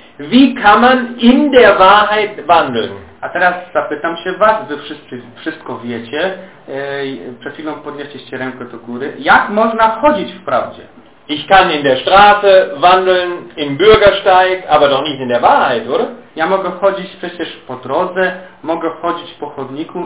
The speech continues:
Speaker 2: ale jak mam chodzić w prawdzie?
Speaker 1: Wir sehen, dass es ganz wichtig ist, nicht nur die Wahrheit zu kennen,
Speaker 2: Widzimy, że bardzo ważnym jest nie tylko znać prawdę,
Speaker 1: sondern sie auch praktisch auszuleben.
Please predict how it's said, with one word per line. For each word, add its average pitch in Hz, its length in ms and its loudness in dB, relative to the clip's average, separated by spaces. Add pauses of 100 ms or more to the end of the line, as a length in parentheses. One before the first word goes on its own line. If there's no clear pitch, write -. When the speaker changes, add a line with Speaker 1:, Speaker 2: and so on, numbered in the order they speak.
Speaker 2:
ale 127 180 -4
jak 196 160 -2
mam 175 140 -6
chodzić 131 420 -14
w - 80 -20
prawdzie? - 400 0 (960)
Speaker 1:
Wir 139 260 -4
sehen, 196 360 0 (340)
dass 165 200 2 (100)
es 139 240 -16
ganz 165 340 -2
wichtig 185 420 -12
ist, 170 280 -8
nicht 190 240 -8
nur 165 140 -8
die 147 160 -6
Wahrheit 143 460 0
zu 131 120 -12
kennen, 123 500 -4 (340)
Speaker 2:
Widzimy, 180 360 -6
że 165 160 -8
bardzo 202 420 0
ważnym 160 380 -4
jest 139 200 -12
nie 165 100 -10
tylko 151 360 -12
znać 160 420 -4 (160)
prawdę, 117 460 -12 (680)
Speaker 1:
sondern 214 720 0 (400)
sie 170 220 -2
auch 147 240 2
praktisch 160 760 -4
auszuleben. 110 880 -8